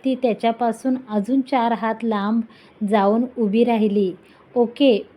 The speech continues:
पण अशी का बोलत आहेस? काय झाले, रागावले आहेस का?" तो हसत म्हणाला, "माझ्या वागण्यावरून दिसत नाही का की ते सांगायलाच हवे?" ती चिडून म्हणाली. "अगं,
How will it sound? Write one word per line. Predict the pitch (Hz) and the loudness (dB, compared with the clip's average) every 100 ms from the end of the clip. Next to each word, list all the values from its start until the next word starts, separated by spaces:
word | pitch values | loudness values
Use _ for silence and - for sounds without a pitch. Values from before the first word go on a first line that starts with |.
| - | 0
पण | 285 | 2
अशी | 262 220 - 269 | 2 -2 -2 -4
का | 294 285 | 0 0
बोलत | 247 247 240 240 | 2 2 2 0
आहेस? | 240 214 240 254 - _ - - - | -2 0 0 0 -4 _ -20 -20 -2
काय | 226 240 | 2 4
झाले, | 240 269 262 226 | 2 2 2 0
रागावले | 208 196 190 208 247 | 0 0 0 0 2
आहेस | 262 247 214 - | 0 0 -2 -4
का?" | - 247 220 185 - - - | -4 -2 -4 -10 -20 -20 -6
तो | 269 | -2
हसत | 254 226 208 226 226 | 0 0 0 -2 0
म्हणाला, | 240 226 214 214 202 190 - - - - | -2 0 0 2 0 -2 -12 -20 -16 -4
"माझ्या | 240 233 220 269 | 0 2 2 2
वागण्यावरून | 269 240 208 226 240 247 262 240 | 4 2 2 0 2 2 2 0
दिसत | 208 208 240 240 | -2 -2 -4 -2
नाही | 247 226 | 0 0
का | 233 233 233 294 294 _ _ - _ - | -2 -2 -2 -2 -6 _ _ -20 _ -2
की | 285 262 | 0 2
ते | 277 | 2
सांगायलाच | 269 254 214 214 220 233 247 254 | 2 0 2 2 2 2 0 0
हवे?" | 247 240 254 269 - - - _ - | 0 2 2 -2 -8 -20 -20 _ -2
ती | 269 | 0
चिडून | 262 233 233 | 2 2 4
म्हणाली. | 240 226 220 214 214 190 196 - _ _ | 2 0 0 0 0 0 -6 -18 _ _
"अगं, | 214 220 202 247 311 | -6 -4 0 2 2